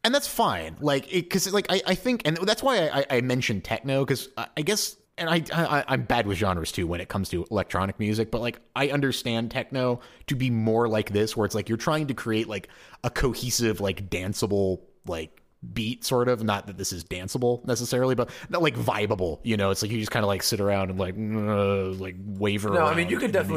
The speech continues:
Speaker 1: music.
Speaker 2: like, you could definitely, like, do, like, a hands in the air with glow sticks, like, a nineties style, like, a Matrix rave dance to this.
Speaker 1: Yeah, that's what I'm thinking. You know, it's got that just, like, really, like, chunky, chunky kicks and low end,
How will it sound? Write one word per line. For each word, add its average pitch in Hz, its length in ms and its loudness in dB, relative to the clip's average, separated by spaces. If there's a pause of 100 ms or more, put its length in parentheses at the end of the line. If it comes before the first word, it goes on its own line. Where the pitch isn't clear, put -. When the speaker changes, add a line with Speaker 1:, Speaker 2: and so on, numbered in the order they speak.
Speaker 1:
music. 131 80 4
Speaker 2:
like, 104 320 -2
you 151 60 -12
could 160 120 -10
definitely, 117 420 -2
like, 95 300 -2
do, 113 160 -4
like, 98 240 -2
a 87 280 -2 (140)
hands 123 420 0
in 123 60 -4
the 117 200 -2
air 110 160 4
with 104 200 0
glow 104 240 0
sticks, 110 500 -2
like, 98 180 -6
a 101 60 -6
nineties 113 580 -2
style, 110 420 0
like, 98 200 -2
a 110 40 -6
Matrix 104 460 -2
rave 113 400 0
dance 117 460 -2
to 123 120 -4
this. 120 240 2
Speaker 1:
Yeah, 135 520 2
that's 214 200 2
what 220 100 4
I'm 143 120 2
thinking. 101 420 0
You 107 100 4
know, 101 140 4
it's 104 140 0
got 117 160 0
that 101 120 -2
just, - 180 -4
like, 85 220 0
really, 127 440 2
like, 104 340 0
chunky, 104 840 0
chunky 135 400 0
kicks - 440 -2
and 92 120 -4
low 101 260 4
end, 92 420 -2